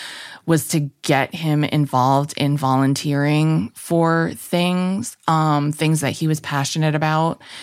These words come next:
And what he loved the most at that time was animals. And so he volunteered at, like, a nature rehabilitation center in our town that was very lucky. Uh,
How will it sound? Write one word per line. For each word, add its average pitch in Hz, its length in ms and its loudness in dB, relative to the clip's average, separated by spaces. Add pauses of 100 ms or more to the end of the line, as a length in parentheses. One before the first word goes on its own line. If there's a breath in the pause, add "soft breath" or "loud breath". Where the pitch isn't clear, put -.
(200 loud breath)
And 143 440 2
what 156 260 0
he 170 220 -2
loved 156 440 0
the 165 80 0
most 156 520 0
at 160 140 -4
that 160 120 0
time 156 220 0
was 151 240 0
animals. 180 720 0
And 147 200 4
so 135 220 -2
he 147 240 -2
volunteered 139 880 0
at, 135 140 -2
like, - 140 -4
a 135 60 -2
nature 147 460 0
rehabilitation 151 1000 2
center 190 640 2 (260 loud breath)
in 170 140 2
our 165 100 2
town 156 360 2
that - 100 0
was 151 100 0
very 147 240 2
lucky. 143 720 0
Uh, 135 320 2